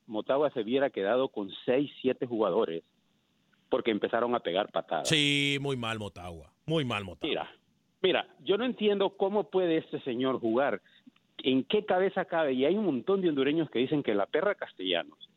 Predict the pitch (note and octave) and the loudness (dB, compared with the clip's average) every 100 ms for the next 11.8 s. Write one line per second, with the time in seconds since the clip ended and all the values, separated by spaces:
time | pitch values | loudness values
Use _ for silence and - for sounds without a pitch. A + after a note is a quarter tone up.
0 | _ _ _ A#2+ A2+ G#2+ F#2 - A#2+ G2 | _ _ _ -2 0 0 -2 0 0 0
1 | F2+ _ - _ _ _ _ _ - _ | -4 _ -20 _ _ _ _ _ -20 _
2 | _ _ _ C#3 C#3+ D#3 D3 A#2 A2+ - | _ _ _ 0 2 2 0 -2 -2 -6
3 | - _ C#3 B2+ C#3 E2+ _ C3+ A#2 G2 | -20 _ -4 -2 -2 -4 _ 2 2 2
4 | G2 B2+ D#3 E3+ C3+ B2+ C#3+ G#2 G2 - | 2 0 0 -2 0 2 2 2 0 -4
5 | _ _ _ E2+ E2+ B2 B2+ A#2 B2+ A#2+ | _ _ _ -8 -4 0 2 2 2 2
6 | A2+ B2+ G#2 G2 G#2+ B2 A#2+ G#2 A2+ - | 0 -2 -4 -2 0 0 0 -2 -4 -2
7 | D3 D#3 D#3 D3 G#3 - _ - D3+ E3 | 0 2 2 2 0 -2 _ -4 -2 0
8 | F3 E3 C#3 C3+ E3+ D3 B2+ E3+ F3 B3 | 0 0 0 0 0 -2 0 0 -2 -4
9 | E3+ F#3+ G2 - _ _ - D3+ B3 A3+ | -2 -4 -6 -12 _ _ -4 -2 -2 -4
10 | - _ _ _ A2 A2 F#3+ - - - | -8 _ _ _ -8 -2 0 2 2 2
11 | - F#3+ B3 G#3+ G#3 F#3+ C3+ | 4 4 4 4 2 2 0